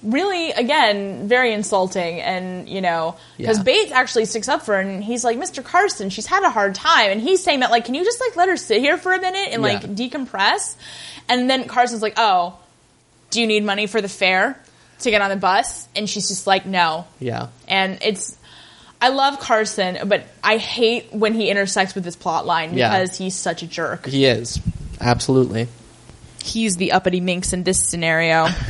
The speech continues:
Speaker 2: Mm-hmm. Yeah.
Speaker 1: So in the library, everyone is discussing Ethel's bastard, which Sir Richard calls it a bastard,
Speaker 2: <laughs>
Speaker 1: causing Lord Grantham to say, "Sir." Oh, what does he say?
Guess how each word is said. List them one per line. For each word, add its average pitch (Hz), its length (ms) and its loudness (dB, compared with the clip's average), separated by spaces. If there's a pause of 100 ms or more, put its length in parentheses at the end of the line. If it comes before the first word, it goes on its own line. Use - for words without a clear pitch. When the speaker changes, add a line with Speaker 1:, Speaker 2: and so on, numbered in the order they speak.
(640)
Speaker 2:
Mm-hmm. 123 480 -6
Yeah. 165 120 0
Speaker 1:
So 302 100 0
in 359 80 2
the 392 100 2
library, 240 480 2
everyone 294 300 0
is 277 100 2
discussing 214 720 -2
Ethel's 196 340 -2
bastard, - 560 -2 (240)
which 190 160 0
Sir 226 160 2
Richard 196 380 -2
calls 277 320 0
it 254 80 4
a - 20 0
bastard, 185 920 0
Speaker 2:
<laughs> - 100 -20
Speaker 1:
causing 277 380 2
Lord 233 220 2
Grantham 208 420 2
to 190 120 -6
say, 185 320 0 (300)
"Sir." - 380 0 (1200)
Oh, 226 140 4
what 247 120 2
does 285 120 2
he 320 80 4
say? 330 320 2